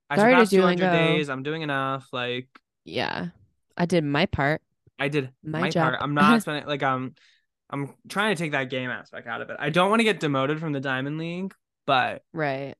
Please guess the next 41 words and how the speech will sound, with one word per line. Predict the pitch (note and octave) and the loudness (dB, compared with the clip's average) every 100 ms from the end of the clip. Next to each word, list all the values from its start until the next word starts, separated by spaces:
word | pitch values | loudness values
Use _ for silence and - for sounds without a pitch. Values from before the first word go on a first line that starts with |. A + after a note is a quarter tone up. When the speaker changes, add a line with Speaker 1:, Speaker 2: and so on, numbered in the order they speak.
| _ _ | _ _
Speaker 1:
girl, | C#3 C#3 | 2 4
whatever | C#3+ D3 | 2 0
happens | D3 C#3 C#3+ | 0 -2 -2
in | C3 | -2
this | C3 | -4
tournament | C3 B2 B2 A2+ | -4 -4 -4 -4
happens. | A#2+ A#2+ A#2 B2 B2+ - _ _ _ _ | -6 -6 -6 -8 -10 -16 _ _ _ _
Speaker 2:
Yeah. | D#3+ D3 C#3+ D3+ - _ - | 0 2 0 -2 -8 _ -8
Speaker 1:
I | C3+ | -6
can't | C#3 B2+ | -4 -4
be | B2 | -2
asked. | A#2+ A#2+ B2+ - - - D3 | -2 -2 -4 -8 -16 -18 -2
Especially | A3+ C4+ C#4+ | 2 4 4
'cause | F#3+ | 4
there | F3+ | 6
are, | |
Speaker 2:
Happy. | D#3+ C#3+ | 4 2
Speaker 1:
like, | |
three | - E3 | -2 -2
stages. | E3+ E3 F#3+ C#3+ C3 | 0 2 2 0 -2
Like, | C3+ | -4
it | C#3+ | -4
could | F#3+ | -2
be | E3+ | -2
the | |
next | C#3 - - | -2 -4 -4
three | D3 | -4
weeks | D3 C#3+ | -4 -6
of | C#3 | -6
my | B2+ | -2
life, | D3+ E3+ | -2 -2
and | B2+ | -6
it's | D3+ | -6
only | F#3+ | -6
gonna | B2+ | -8
get | A2+ | -10
harder. | - E3+ F3 F#2+ | -10 -8 -8 -8
I'm | B2+ | -10
like, | C3 | -10
"What? | E3+ G3 G#3+ G#3 G#3 | -14 -12 -12 -10 -10
Speaker 2:
Oh | G#3+ | -10